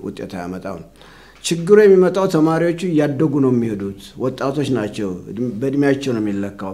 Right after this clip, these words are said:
ቆሞ አይጠብቁህም። ስለዚህ ሲስተሙ ስታስገባ አንተ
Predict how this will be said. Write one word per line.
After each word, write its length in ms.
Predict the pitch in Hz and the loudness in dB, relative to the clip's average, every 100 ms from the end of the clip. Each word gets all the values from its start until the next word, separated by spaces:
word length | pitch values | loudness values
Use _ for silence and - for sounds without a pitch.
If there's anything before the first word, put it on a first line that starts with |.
| - - | -12 -8
ቆሞ 220 | 151 165 | -2 2
አይጠብቁህም። 760 | 151 143 127 113 117 104 98 92 95 - _ - _ _ _ - | 2 0 -4 -6 -8 -8 -8 -10 -12 -20 _ -20 _ _ _ -4
ስለዚህ 360 | 147 156 165 | 0 2 2
ሲስተሙ 360 | 160 139 160 165 160 | -2 -2 0 0 0
ስታስገባ 560 | - 147 131 127 117 120 | -2 -2 -2 -2 -2 -2
አንተ 200 | 120 | -2